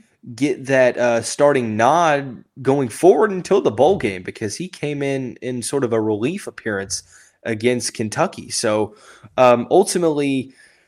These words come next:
I, I think that Malik deserves a lot of credit because he has been a huge, uh, consistent force over the past, uh, handful of seasons when the program's best player in Lamar Jackson left.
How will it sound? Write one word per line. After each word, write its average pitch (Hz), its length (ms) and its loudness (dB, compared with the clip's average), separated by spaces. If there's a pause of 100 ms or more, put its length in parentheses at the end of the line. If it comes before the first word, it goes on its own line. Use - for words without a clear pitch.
(400)
I, 143 300 2
I 139 40 2
think 156 400 0
that 131 360 0
Malik 131 600 -4
deserves 120 540 2
a - 80 -2
lot 107 440 2
of 104 400 -6
credit 95 400 -2 (320)
because 107 640 -2
he 123 260 -4
has 110 400 -4
been 104 580 -4
a 101 440 -6
huge, 127 840 -2 (100)
uh, 107 380 -4
consistent - 800 -6
force 139 600 0 (520)
over 123 260 4
the 110 120 -4
past, 120 520 0
uh, 113 80 -4
handful 117 400 -2
of 110 80 -2
seasons 117 680 -4
when 107 520 -6
the 107 200 -10
program's 117 800 0
best 113 520 -2
player 113 380 2
in 107 180 -8
Lamar 107 300 -2
Jackson 107 640 -2
left. 107 360 -2